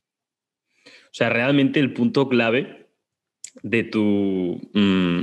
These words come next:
evolución ha sido tu mentalidad y la evolución que ha tenido tu mentalidad. Es decir, desde el primer momento, mm, no tenías la mentalidad que tienes ahora, obviamente, pero, mm, ese cambio,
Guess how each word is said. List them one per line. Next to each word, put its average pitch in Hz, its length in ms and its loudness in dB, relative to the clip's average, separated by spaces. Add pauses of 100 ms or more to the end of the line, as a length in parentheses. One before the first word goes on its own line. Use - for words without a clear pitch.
evolución 113 880 2
ha 104 100 -2
sido 131 180 2
tu 113 100 4
mentalidad 90 580 0
y 123 100 4
la 107 100 2
evolución 92 460 2
que - 80 0
ha - 60 -2
tenido 104 200 0
tu 92 100 2
mentalidad. 90 520 0
Es 90 80 2
decir, 98 340 0 (420)
desde 107 260 2
el 98 40 2
primer 107 280 2
momento, 127 800 2
mm, 104 400 2
no 107 140 2
tenías 117 320 0
la 117 60 0
mentalidad 107 360 0
que 95 100 -4
tienes 98 260 -4
ahora, 113 360 0
obviamente, 101 520 0 (560)
pero, 127 420 2
mm, 107 880 -2 (400)
ese 139 300 -2
cambio, 147 580 0